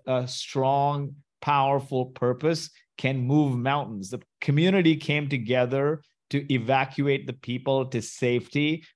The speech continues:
when the security had lapsed and when there was no phones and there was no internet. Fast forward a few more years, we immigrated to Canada.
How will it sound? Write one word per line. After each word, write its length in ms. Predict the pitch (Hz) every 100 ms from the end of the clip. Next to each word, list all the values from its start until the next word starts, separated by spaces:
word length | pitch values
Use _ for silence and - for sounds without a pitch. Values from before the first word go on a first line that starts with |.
| -
when 320 | 120 131 131
the 100 | 120
security 540 | - 110 143 160 160
had 160 | 156 151
lapsed 560 | 139 135 135 131 - _ _ _ -
and 260 | 127 123
when 180 | 120 123
there 100 | 123
was 180 | 117 110
no 160 | 139 139
phones 480 | 139 135 131 127
and 100 | 117
there 120 | 117 117
was 120 | 104
no 140 | 120
internet. 380 | 120 127 92 - - _ -
Fast 240 | 175 180
forward 200 | 185 175
a 60 | 143
few 140 | 196
more 180 | 208 196
years, 320 | 180 175 139
we 120 | 143
immigrated 560 | 139 147 143 143 113 -
to 40 |
Canada. 500 | 180 180 175 165 170